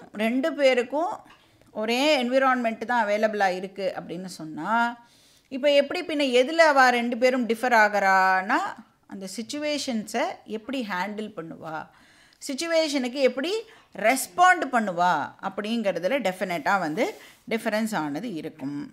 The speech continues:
அதை தான் வந்து கிருஷ்ணர் இந்த ஸ்லோகத்துல நம்மளுக்கு பாயிண்ட் அவுட் பண்றார். இப்ப ரெண்டு பேரோட ரெஸ்பான்ஸும் எப்படி இருக்கும்னா, டயகனலி ஆப்போசிட்டா இருக்கும். ஏன்னா ரெண்டு பேரும் வேர்ல்டை பார்க்கற விதம் totally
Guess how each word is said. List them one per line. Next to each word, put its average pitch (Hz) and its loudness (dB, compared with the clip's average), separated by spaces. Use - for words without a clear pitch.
அதை 262 0
தான் 269 2
வந்து 208 -4
கிருஷ்ணர் 196 -6
இந்த 180 -8
ஸ்லோகத்துல 170 -8
நம்மளுக்கு 156 -4
பாயிண்ட் 196 0
அவுட் 202 -8
பண்றார். 139 -8
இப்ப - -6
ரெண்டு 294 0
பேரோட 277 4
ரெஸ்பான்ஸும் 220 -2
எப்படி 220 -6
இருக்கும்னா, 202 -6
டயகனலி 180 -4
ஆப்போசிட்டா 190 -8
இருக்கும். 151 -10
ஏன்னா 208 -2
ரெண்டு 240 -6
பேரும் 247 -2
வேர்ல்டை 240 2
பார்க்கற 233 4
விதம் 202 0
totally 247 -6